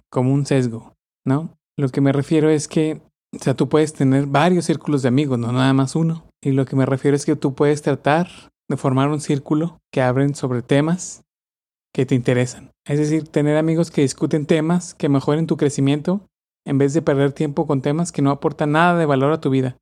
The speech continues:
porque esos amigos son los que te ayudan a maximizar el crecimiento y minimizar el drama, que es uno de los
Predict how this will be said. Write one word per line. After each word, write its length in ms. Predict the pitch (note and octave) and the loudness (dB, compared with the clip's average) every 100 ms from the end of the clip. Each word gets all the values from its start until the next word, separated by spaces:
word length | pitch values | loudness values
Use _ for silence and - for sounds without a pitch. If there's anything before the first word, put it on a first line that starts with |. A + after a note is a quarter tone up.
| _ | _
porque 240 | C#3+ C3 C#3 | -12 -4 -2
esos 320 | D3+ D3 - - | -2 -6 -12 -6
amigos 440 | C#3 C#3 C#3+ D#3 | 0 0 0 -2
son 100 | D3+ | -2
los 120 | D3+ | -4
que 120 | D#3 C#3+ | -4 -2
te 80 | |
ayudan 400 | C3+ C3 D3 D#3 | 0 2 0 0
a 40 | D3 | 0
maximizar 540 | C3 - C#3 B2+ D3 | 0 0 0 0 0
el 60 | D#3+ | 0
crecimiento 680 | D3 C#3 C#3 C#3+ D3 F#3 F#3 | 0 -2 0 0 0 -2 0
y 120 | C#3 | 2
minimizar 500 | C3+ C3 B2+ - C#3+ | 4 2 0 0 0
el 80 | D3 | 0
drama, 340 | C#3 A#2+ A#2+ - | 0 -2 -8 -14
que 80 | - | -8
es 80 | C3+ | -4
uno 160 | D#3 | -2
de 100 | D#3 | 0
los 360 | C#3 C3 - - | 2 0 -2 -10